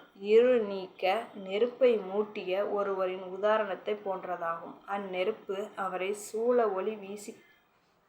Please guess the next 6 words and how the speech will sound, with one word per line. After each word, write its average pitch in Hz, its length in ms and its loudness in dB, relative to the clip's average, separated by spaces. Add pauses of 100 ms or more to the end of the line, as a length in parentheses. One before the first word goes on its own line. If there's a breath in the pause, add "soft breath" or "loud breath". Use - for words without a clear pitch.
(120)
அவரை 208 400 6
சூழ 220 680 4 (480)
ஒளி 214 300 0
வீசிய 220 460 -2
போதும் 185 460 -4
அல்லாஹ் 214 520 4